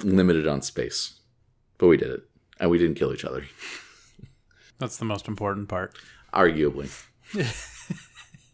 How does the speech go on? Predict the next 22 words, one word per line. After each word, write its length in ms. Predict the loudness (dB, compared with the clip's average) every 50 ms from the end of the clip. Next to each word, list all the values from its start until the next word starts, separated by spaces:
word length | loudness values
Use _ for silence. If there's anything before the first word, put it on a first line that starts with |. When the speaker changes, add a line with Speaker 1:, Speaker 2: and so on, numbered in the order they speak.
| _ _ -6
Speaker 2:
And 140 | -4 -4 -2
we 120 | -2 -2 -2
survived. 640 | -2 -4 0 2 2 4 4 2 0 -2 -4 -10 _ _ _ -20 -20 -20 -20 -20 -20 -20 -20 -20 -20 -20 -16 -4
Speaker 1:
Actually, 300 | -4 -2 -2 0 -2 -2
we 40 | -2 -2
didn't 140 | -4 -4
even 180 | -6 -6 -6 -6
argue 300 | -6 -8 -8 -8 -8 -8
once 240 | -8 -10 -10 -12 -12
that 140 | -10 -10 -8
whole 180 | -6 -6 -6
time. 240 | -6 -8 -8 -2 0
It 60 | 2
was 140 | 2 2 0
nice. 460 | -2 -2 -2 -4 -4 -6 -12 -12 -16 -20 -20 -20 _ -20 -16 -12
Speaker 2:
Yeah. 380 | -10 -8 -6 -4 -4 -6 -8 -12 -16 _ -20 -20 -14
Speaker 1:
Usually 340 | -12 -10 -10 -8 -8 -6 -4
I 120 | -2 -2
get, 420 | 0 0 -2 -2 -2 -2 -4 -2 0
uh, 420 | 0 0 0 0 -2 -2 -4 -6 -10 -16 -20 -20 -20 -20 -20 -20 -20 -20 -20 -20 -20 -20 -20 -20 -20 -20 -20 -20 -18 -16 -14 -12 -12 -12 -12 -14 -10 -6
a 60 | -4
little 500 | -4 -2 0 0 2 2 0 -2 -4 -8